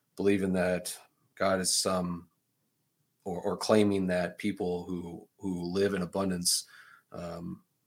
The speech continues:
treat God like some kind of A T M, that they can just push buttons and, and get material stuff. Well, that's not necessarily what's going on with abundance. Abundance is a principle of the kingdom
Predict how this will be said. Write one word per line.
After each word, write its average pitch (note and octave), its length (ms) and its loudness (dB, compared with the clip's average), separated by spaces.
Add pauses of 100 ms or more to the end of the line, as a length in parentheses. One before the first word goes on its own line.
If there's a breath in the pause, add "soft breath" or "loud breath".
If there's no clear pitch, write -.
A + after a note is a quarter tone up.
(180)
treat C3 280 6
God G#2 260 12
like F#2+ 160 4
some G#2+ 160 2
kind G2+ 160 2
of F#2 80 -6
A G2 160 0
T F2+ 240 -4
M, E2+ 200 -6 (560)
that F2+ 200 -6
they F#2 100 0
can F#2 180 -4
just F2+ 360 -2
push - 220 2
buttons G#2+ 520 6
and, F2+ 480 0 (140)
and F2 400 -4 (380)
get G2 420 0
material G2+ 680 4
stuff. - 640 -2 (580 soft breath)
Well, C3+ 100 10
that's C#3 120 10
not A#2 240 10
necessarily F#2+ 640 2
what's F2+ 220 -2
going F2 240 -2
on E2+ 180 -4
with F2+ 160 -10
abundance. F2+ 600 4 (480 soft breath)
Abundance G#2+ 440 6
is F2+ 80 -4
a F#2 60 -6
principle F2+ 380 -2
of E2+ 80 -10
the - 80 -12
kingdom A#2+ 460 4